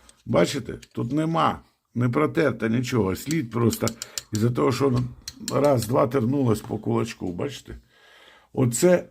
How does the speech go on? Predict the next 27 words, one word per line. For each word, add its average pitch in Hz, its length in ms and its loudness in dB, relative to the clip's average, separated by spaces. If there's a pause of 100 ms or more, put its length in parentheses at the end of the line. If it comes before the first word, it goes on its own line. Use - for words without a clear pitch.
(120)
можна 135 360 0
определити, 127 760 0
їздив 139 560 4
карбюратор 98 600 -2
чи 123 180 -2
не 117 140 2
їздив. 82 360 -2
Дуже 143 240 0
просто. 110 440 -6 (380)
Якщо 135 380 2
цю 123 380 0
річ 120 240 2
не 135 120 0
міняли, 113 600 2 (720)
то 143 300 4 (200)
коли 151 400 2 (160)
він 127 280 2
поїздив, 113 640 4 (360)
то 117 140 2
завжди 127 360 6
я 170 80 6
вам 127 200 4
зараз 123 320 4
покажу, 127 400 2
що 135 140 -2
воно 131 300 4
буде. 85 440 -4